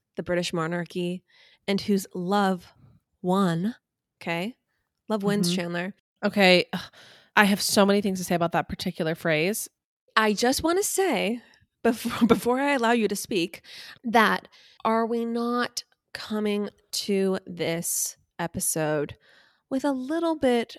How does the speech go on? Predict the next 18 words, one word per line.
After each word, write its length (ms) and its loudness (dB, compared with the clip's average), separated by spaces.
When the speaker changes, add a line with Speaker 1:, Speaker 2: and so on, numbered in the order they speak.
Speaker 1:
of 680 -4
a 60 -2
mighty 300 0
change 300 -8
of 140 -8
heart 440 -8
in 120 -2
terms, 640 0
given 280 -2
the 80 -2
light 400 -2
of 160 -4
our 220 -2
past 640 -4
tone 460 -2
of 300 -2
Speaker 2:
<sighs> 180 -20
Speaker 1:
mockery 880 2